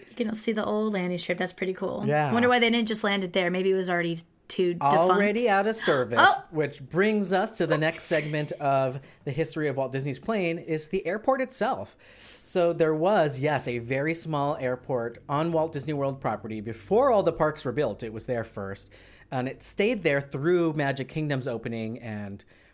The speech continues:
Speaker 2: run. And, uh, what's interesting about it, it's closed now, but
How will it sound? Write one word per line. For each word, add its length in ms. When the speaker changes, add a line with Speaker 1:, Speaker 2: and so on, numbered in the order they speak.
Speaker 2:
run. 360
And, 400
uh, 480
what's 220
interesting 280
about 200
it, 80
it's 160
closed 320
now, 260
but 360